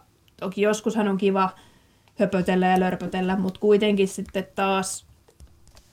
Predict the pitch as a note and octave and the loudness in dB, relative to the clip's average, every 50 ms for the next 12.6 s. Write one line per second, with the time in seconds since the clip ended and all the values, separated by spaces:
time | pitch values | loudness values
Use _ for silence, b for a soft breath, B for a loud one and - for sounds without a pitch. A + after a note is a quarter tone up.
0 | _ - - F3+ F#3 - - F#3+ F3+ E3+ E3 E3 - _ _ _ - - - G3 | _ -14 -10 -10 -10 -8 -8 -8 -6 -6 -6 -8 -10 _ _ _ -20 -12 -4 -2
1 | F#3+ F#3 F#3+ F#3+ F#3 - - - F#3 F3+ F#3+ G3 - G#3+ F3+ F#3+ F#3+ F#3+ F#3+ - | 0 2 2 0 0 -2 -6 -8 -6 -6 -6 -4 -2 0 0 2 2 0 0 -4
2 | _ F3+ F#3 G3 F#3+ F#3+ F#3+ F#3+ F#3+ F#3+ F#3 F3+ F#3 F#3 F#3 F#3 - - F3+ F#3 | _ -4 -2 -2 -2 -2 -2 -2 -2 -2 -2 -2 -2 -4 -6 -6 -6 -10 -10 -10
3 | - - F3+ F3 F3 F#3+ F#3 F#3 F3+ F#3 F#3 F#3 - G3 - - - - - - | -6 -6 -6 -4 -4 -6 -4 -4 -4 -4 -4 -6 -4 -6 -6 -8 -8 -12 -12 -6
4 | G3 F#3+ F#3 F3+ F#3+ F#3 F#3+ F#3+ - - F#3+ F3+ F3 F#3 F#3 F#3 - F#3+ - - | -2 -2 0 0 -2 -4 -6 -8 -4 -4 -2 -2 0 -2 -2 -4 -6 -10 -10 -10
5 | E3+ D#3+ - - E3+ F3 F#3+ - - G3 E3+ E3+ E3 D#3+ - - - - _ - | -12 -12 -8 -8 -10 -8 -8 -8 -8 -4 -4 -2 -4 -4 -8 -12 -18 -20 _ -20
6 | - - F3 F#3 - F#3+ F#3 - F#3 F#3 F#3+ F#3+ F3+ F3+ F3+ F3+ F3+ F#3 F3 - | -14 -10 -10 -8 -6 -6 -4 -2 -2 -2 -2 -2 -2 -4 -4 -6 -6 -6 -10 -10
7 | - F#3 - _ E3 F3 F#3 F#3 G#3+ F3+ F3+ F3 F#3+ F#3 - F#3 F#3 F3 F3+ F#3 | -12 -14 -10 _ -4 -4 -4 -4 -4 -6 -6 -6 -6 -8 -4 -4 -4 -2 -2 -2
8 | F3 F3 F3+ - F#3+ - b b b b b b b b b b b b b b | -4 -4 -4 -6 -8 -8 b b b b b b b b b b b b b b
9 | b _ _ - - - G#3+ G3+ G3+ G3+ G3+ F#3+ G3 - G#3 G3+ G3+ G3 G3 F#3+ | b _ _ -20 -8 -2 0 2 4 4 2 2 4 4 4 6 6 4 4 4
10 | G3+ F#3+ - F#3+ F#3 F#3 F#3 F#3 F#3 F3+ F#3 F#3 F3+ F3+ F3+ F3+ F#3 G3+ F#3 F#3 | 2 2 2 2 2 4 4 4 2 2 2 2 0 0 0 -2 0 0 0 2
11 | F3+ F#3 F#3 F#3 G#3 F#3+ F#3 F#3 F#3 - G3+ F#3 F#3 F#3+ F3+ F#3 F#3 F#3+ - G3 | 2 0 0 0 0 0 0 0 -2 -2 -2 -4 -4 -4 -4 -6 -8 -8 -8 -8
12 | F#3 - F#3+ E3+ E3+ F3 E3+ F3+ G3 G3 G3 | -6 -4 -4 -4 -4 -4 -4 -4 -2 -2 -2